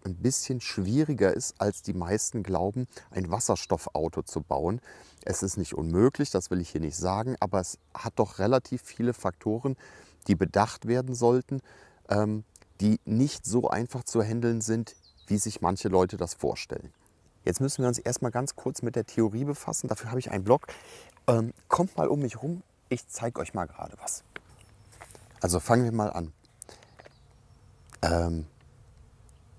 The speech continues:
Wärmeenergie ist Bewegung. Ein Teilchen, was sich nicht bewegt,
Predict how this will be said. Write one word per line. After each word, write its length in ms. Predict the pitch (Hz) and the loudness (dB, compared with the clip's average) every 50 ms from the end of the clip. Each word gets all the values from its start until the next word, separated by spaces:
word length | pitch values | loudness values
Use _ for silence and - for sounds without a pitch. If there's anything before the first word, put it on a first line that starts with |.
| - - - _ _ - | -20 -20 -20 _ _ -8
Wärmeenergie 880 | - 78 90 110 120 139 147 - - 143 143 139 131 117 120 120 113 - - | 0 2 4 6 6 6 4 2 0 -2 -2 -2 -2 -2 -2 -4 -4 -4 -6
ist 260 | - 104 90 - - - - - | -8 -8 -8 -8 -12 -16 -10 -6
Bewegung. 580 | - 98 85 95 95 98 90 - 69 69 - - - - - - - - - - - - - - - - - - - - - - - - - - - - - - - - - - - - - - - - - - - _ - - _ _ - | -4 -2 0 0 0 0 -2 -4 -8 -10 -12 -16 -20 -20 -20 -20 -20 -20 -20 -20 -20 -20 -20 -20 -20 -20 -20 -20 -20 -18 -18 -18 -18 -18 -20 -20 -20 -20 -20 -20 -20 -20 -20 -20 -20 -18 -16 -16 -16 -16 -18 -20 -20 _ -20 -20 _ _ -6
Ein 180 | - 76 71 | -4 -4 -4
Teilchen, 600 | - - 101 95 113 139 - - - 170 202 196 - - _ - - - - - _ | 0 6 8 10 10 10 8 6 2 2 2 0 -4 -12 _ -20 -20 -20 -20 -4 _
was 160 | - 92 - | 2 2 4
sich 160 | - 92 - - | 2 0 2 2
nicht 260 | 127 151 - - - | 2 2 0 -2 -4
bewegt, 580 | 147 117 - 92 107 123 - - - - - | -4 -2 0 2 0 0 -2 -6 -16 -20 -20